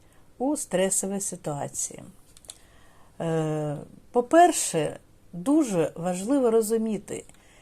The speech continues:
що коли діти продовжують навчатись у школі та займатися улюбленими заняттями, це для них дуже важливе рятувальне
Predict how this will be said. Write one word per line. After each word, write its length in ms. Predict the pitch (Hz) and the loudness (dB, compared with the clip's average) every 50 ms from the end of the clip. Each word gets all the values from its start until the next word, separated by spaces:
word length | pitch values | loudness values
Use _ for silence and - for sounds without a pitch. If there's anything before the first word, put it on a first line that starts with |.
| - - - | -20 -20 -14
що 200 | - - 190 190 | -10 -8 -8 -4
коли 440 | - 220 220 254 285 294 269 - - | -2 0 2 4 4 4 4 2 -2
діти 600 | - 160 175 220 254 240 - - 156 - - - - - - | -6 -4 -2 -2 -2 -2 -2 -4 -6 -6 -6 -8 -14 -16 -10
продовжують 840 | - 185 180 180 185 226 240 214 170 151 147 135 - 147 - - - | -6 -6 -4 0 2 2 2 2 0 -4 -6 -8 -10 -12 -12 -8 -8
навчатись 580 | 165 165 - - - 185 180 - 165 165 - - | -8 -6 -6 -6 -6 -6 -4 -6 -8 -10 -10 -12
у 40 | 170 | -14
школі 440 | - - - - 247 254 233 180 151 | -14 -14 -6 -2 0 0 0 0 -2
та 180 | 151 - 180 | -2 -4 -4
займатися 640 | 185 202 214 226 240 254 247 - 233 220 - - 214 208 - - - - - - - | -2 -2 -2 -2 -2 -4 -4 -4 -4 -4 -2 -2 -4 -6 -10 -16 -20 -20 -20 -12 -6
улюбленими 840 | - 208 220 220 254 240 196 160 160 151 151 147 143 143 147 143 143 | -4 -2 0 2 2 0 0 0 0 0 0 -2 -2 -2 -4 -4 -4
заняттями, 760 | 147 143 151 170 208 254 294 285 285 - - 170 151 147 147 - - - - - - - - - | -4 -4 -4 -2 -2 -2 -2 -4 -4 -8 -10 -10 -10 -12 -14 -16 -20 -20 -20 -20 -20 -20 -12 0
це 160 | - 269 285 | 2 4 4
для 180 | 247 240 226 226 | 4 4 0 0
них 260 | 220 233 247 233 240 - | 2 0 0 0 -2 -6
дуже 640 | - 170 156 175 262 302 302 254 247 262 269 262 247 - - _ - | -16 -12 -4 0 2 4 4 4 4 2 2 2 2 -2 -10 _ -8
важливе 720 | 170 160 160 156 156 151 147 160 180 208 220 226 233 226 - - | -4 -4 -2 -2 -4 -4 -4 -4 -4 -4 -2 -4 -4 -6 -8 -10
рятувальне 840 | - 165 160 151 147 - 156 143 147 151 160 170 170 165 165 165 165 | -6 -4 -4 -4 -4 -4 -4 -2 -2 -2 -2 -2 -4 -6 -6 -8 -8